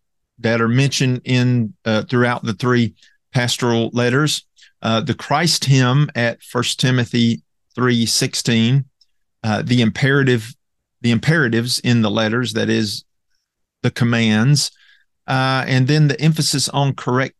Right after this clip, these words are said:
teaching. Uh, number four on here is what I will do primarily.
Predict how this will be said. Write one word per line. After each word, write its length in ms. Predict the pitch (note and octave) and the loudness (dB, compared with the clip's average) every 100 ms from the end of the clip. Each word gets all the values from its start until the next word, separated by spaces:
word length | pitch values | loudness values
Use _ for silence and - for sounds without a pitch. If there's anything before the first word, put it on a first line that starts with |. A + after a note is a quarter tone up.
| - | -2
teaching. 520 | D#3 D#3 - B2 A#2+ | 2 2 2 0 0
Uh, 140 | A2+ | -2
number 320 | G#2+ C3 C#3 | 0 0 0
four 540 | B2 - C#3+ C#3 B2+ B2+ | -2 -2 0 2 0 0
on 180 | B2+ A#2 | -2 2
here 320 | B2+ B2 A#2+ | 2 2 2
is 260 | - A2 | 0 -2
what 200 | A2 A#2+ | -2 -2
I 100 | A#2+ | 0
will 140 | A#2 A2 | 0 0
do 260 | G2+ A#2+ | 2 0
primarily. 880 | - - A#2 A2 A2+ B2+ D#3 F3+ F3+ | 0 -2 0 0 2 2 2 2 2